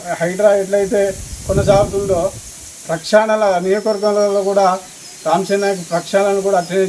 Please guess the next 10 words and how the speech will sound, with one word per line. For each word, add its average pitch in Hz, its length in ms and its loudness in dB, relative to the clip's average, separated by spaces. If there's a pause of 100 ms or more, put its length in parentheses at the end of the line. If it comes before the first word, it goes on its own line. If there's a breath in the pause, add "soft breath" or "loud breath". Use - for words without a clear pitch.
చేయాలి. 180 340 2 (520)
అందరికీ 175 320 0
అందుబాటులో 180 500 0
ఉండి 175 340 -2 (600)
అందరికీ 190 280 2 (120)
మేము 185 240 0
కూడా 185 160 4 (160)
తోడ్పాటు 175 340 -2 (140)
ఉంటామని, 175 420 2 (100)
గవర్నమెంట్కు 180 560 -2